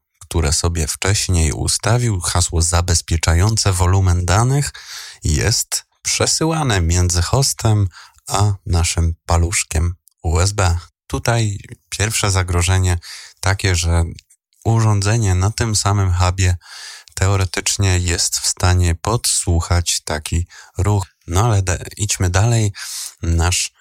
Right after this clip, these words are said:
badacz zauważył też, co się dzieje, kiedy wprowadzi złe hasło i kiedy wprowadzi złe hasło odblokowujące, i tak urządzenie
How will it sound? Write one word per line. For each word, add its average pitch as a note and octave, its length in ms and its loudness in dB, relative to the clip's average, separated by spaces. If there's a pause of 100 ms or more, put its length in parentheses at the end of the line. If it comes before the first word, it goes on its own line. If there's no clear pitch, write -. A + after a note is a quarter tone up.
(200)
badacz G2+ 500 0
zauważył E2+ 800 0 (120)
też, - 300 -2
co A#2 160 0
się F#2+ 240 -2
dzieje, F2+ 520 2
kiedy E3 340 -2
wprowadzi F#2+ 800 0 (400)
złe D#2+ 500 0
hasło - 720 -2 (840)
i E2 100 -2
kiedy B2 300 -2
wprowadzi F2 720 -2 (300)
złe F2 340 0
hasło G#2 400 0
odblokowujące, F2 1120 0
i D#3+ 200 -4
tak F#2+ 520 2 (200)
urządzenie G#2 920 2